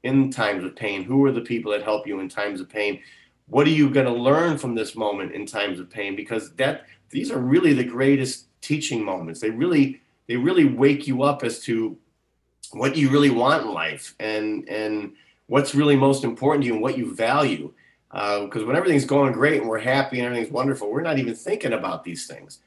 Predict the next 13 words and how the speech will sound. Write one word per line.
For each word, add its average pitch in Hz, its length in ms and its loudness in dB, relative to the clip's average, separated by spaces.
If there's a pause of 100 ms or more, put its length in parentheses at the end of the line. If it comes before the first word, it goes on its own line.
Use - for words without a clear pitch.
(200)
But 110 120 -4
when 117 180 2
we 151 120 4
get 135 180 0
knocked 131 300 -2
down, 143 260 0
when 110 120 -2
life 135 300 -2
hits 139 260 0
us - 380 -8 (480)
and 104 120 -6
we're 135 120 0
suffering 95 720 -2